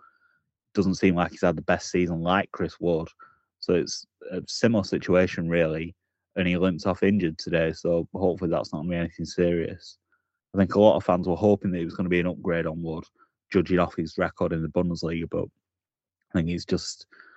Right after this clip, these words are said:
very difficult to come into the Premier League in the middle of the season when we've got so many games to catch up. It's th-, gonna be three games a week for most of the rest of the season. Um, he's not had the greatest season, so he's probably lacking a bit of confidence. The team doesn't create a lot of great chances. He's got a different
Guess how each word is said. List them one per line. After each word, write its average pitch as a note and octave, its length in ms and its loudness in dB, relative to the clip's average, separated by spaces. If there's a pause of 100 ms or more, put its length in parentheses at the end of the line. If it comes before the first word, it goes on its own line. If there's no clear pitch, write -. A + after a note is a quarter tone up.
(280)
very A2 200 8
difficult - 400 -4
to - 80 -20
come G2 200 0
into F#2 260 -2
the F#2+ 80 0
Premier E2+ 340 0
League E2 460 0 (100)
in G2 120 -2
the F#2 60 0
middle F2+ 240 2
of E2 60 -2
the D#2+ 80 -4
season E2+ 600 -2
when E2 480 -4
we've E2+ 180 -4
got - 140 -2
so G2+ 220 4
many F2 120 0
games F2 280 0
to - 80 -20
catch D#2+ 240 -4
up. E2 180 -4
It's D2+ 160 -6
th-, - 200 -12
gonna E2+ 160 -2
be E2 80 -2
three F#2+ 280 4
games F2 300 2
a E2 40 -4
week F2 380 -2
for E2+ 420 -2
most F2+ 280 -2
of F2+ 100 -4
the F2 60 0
rest E2+ 240 -6
of F2 60 -4
the E2+ 60 -4
season. E2 540 -4 (640)
Um, D#2+ 540 2 (300)
he's - 240 -10
not F#2 180 4
had E2+ 100 -2
the D#2+ 100 -8
greatest - 380 -2
season, E2+ 320 0
so D#2+ 120 -8
he's D#2+ 100 -8
probably F2 360 2
lacking - 380 -4
a E2+ 40 -4
bit - 140 -4
of - 100 -14
confidence. E2+ 640 -2
The - 100 -16
team F2+ 280 0
doesn't E2 240 -6
create D#2 220 0
a - 20 -4
lot E2 220 0
of - 80 -8
great - 240 -2
chances. F2 420 -2
He's D#2 120 -4
got - 160 -4
a - 40 -16
different - 320 -8